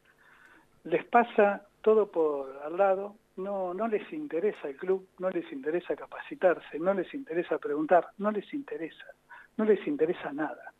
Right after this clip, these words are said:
Yo escuché hace un rato a Nico también que va por canchas del ascenso. El club está desprolijo,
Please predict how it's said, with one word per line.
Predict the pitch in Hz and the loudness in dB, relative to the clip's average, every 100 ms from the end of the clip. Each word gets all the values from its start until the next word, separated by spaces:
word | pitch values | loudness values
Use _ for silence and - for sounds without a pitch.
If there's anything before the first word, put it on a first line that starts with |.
| - - - - | -20 -20 -20 -16
Yo | - 233 | -4 0
escuché | - 208 214 | 2 4 2
hace | - | 4
un | 185 | 4
rato | 202 196 | 4 6
a | 175 | 6
Nico | 196 196 165 | 4 0 0
también | 151 175 185 | 0 0 -2
que | 151 143 131 135 139 | -4 -6 -6 -6 -2
va | 160 | 0
por | 156 139 | -2 -4
canchas | - 165 151 - - | -2 -2 -4 -12 -18
del | - | -18
ascenso. | - - 175 160 147 - - - - - _ _ _ _ _ | -16 -4 -2 0 -2 -10 -18 -20 -20 -20 _ _ _ _ _
El | 180 | -14
club | - 240 226 | -4 0 2
está | - 208 | 4 2
desprolijo, | - - 147 156 190 - - - | 2 -4 -4 -4 -4 -4 -8 -10